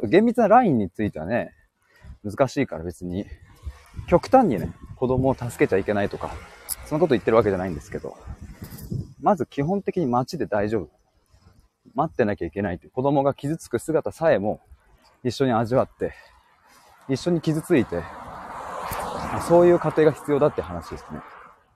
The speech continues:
あ、ポンコチさんおはようございます。「在宅中でリサに参加します」。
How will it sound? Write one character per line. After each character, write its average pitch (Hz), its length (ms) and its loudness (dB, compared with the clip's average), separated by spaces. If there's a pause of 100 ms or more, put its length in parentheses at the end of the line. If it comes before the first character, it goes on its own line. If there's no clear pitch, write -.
(2500)
あ、 - 100 0
ポ 247 140 10
ン 202 80 6
コ 135 100 6
チ - 120 -20
さ 98 100 -4
ん 92 40 0
お 95 40 -6
は 110 80 2
よ 107 60 6
う - 20 4
ご 98 60 4
ざ 92 40 2
い 90 40 -2
ま 87 80 -6
す。 - 100 -12
「在 135 120 2
宅 143 200 -4
中 135 100 0
で 117 100 4
リ 110 80 0
サ 131 120 -2
に 120 60 -4
参 123 120 -8
加 110 120 -6
し - 100 -10
ま 98 100 -2
す」。 - 180 -20